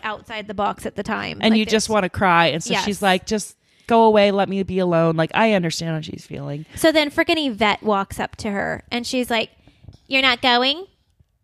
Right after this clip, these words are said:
Speaker 1: Well, you better not blame this on us during eliminate." Like, she just, like, was so
Speaker 2: Like, add salt to the wound. Yeah.
Speaker 1: rude. Um, she didn't say it in a nice way.
Speaker 2: Yeah.
Speaker 1: She could have been like, "Hey, like,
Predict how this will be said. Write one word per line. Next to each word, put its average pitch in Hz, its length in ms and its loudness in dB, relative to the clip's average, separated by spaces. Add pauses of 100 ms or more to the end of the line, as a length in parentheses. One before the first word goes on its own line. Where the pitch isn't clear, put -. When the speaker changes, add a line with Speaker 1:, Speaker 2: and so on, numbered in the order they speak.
(220)
Speaker 1:
Well, 262 140 6
you 262 160 2
better 269 240 4
not 302 220 0
blame 262 220 0
this 254 180 -4
on 247 120 0
us 240 220 -2
during 226 240 0
eliminate." 220 560 -2
Like, 247 140 4
she - 180 -2
just, 262 260 -2
like, 240 240 -4
was 214 220 -2
so - 520 -4
Speaker 2:
Like, 247 220 0
add 180 280 2
salt 147 300 -6
to - 120 -6
the 151 140 0
wound. 151 360 0
Yeah. - 80 -4
Speaker 1:
rude. 262 560 4
Um, 220 380 -2
she - 160 -2
didn't 370 200 0
say 320 180 2
it - 80 -4
in 233 100 -4
a 226 60 -4
nice 214 360 -6
way. 196 460 -4
Speaker 2:
Yeah. - 320 -6
Speaker 1:
She 180 180 -2
could 302 120 0
have 302 100 4
been 285 160 0
like, 277 180 -4
"Hey, 277 380 2
like, 240 340 -2